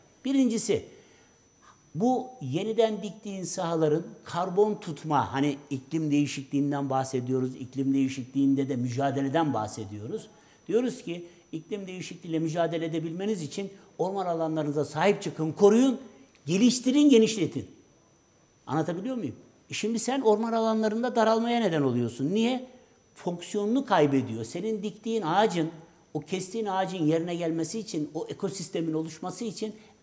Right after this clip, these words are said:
en az elli yüz yıl lazım. Yani örnek olsun diye söylüyorum. En az elli yüz yıl. Bu süre zarfında o alan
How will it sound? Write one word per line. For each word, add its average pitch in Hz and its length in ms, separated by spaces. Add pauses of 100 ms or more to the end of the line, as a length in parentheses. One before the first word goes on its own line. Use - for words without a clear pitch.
en 254 140
az 254 240 (160)
elli 220 340
yüz 196 460
yıl 104 260
lazım. 87 320
Yani 120 300
örnek 147 360
olsun 143 280
diye 107 120
söylüyorum. - 260
En 208 160
az 208 300
elli 220 420 (200)
yüz 139 300
yıl. 90 100 (720)
Bu 226 80
süre 254 280
zarfında 160 480 (120)
o 240 160
alan 190 380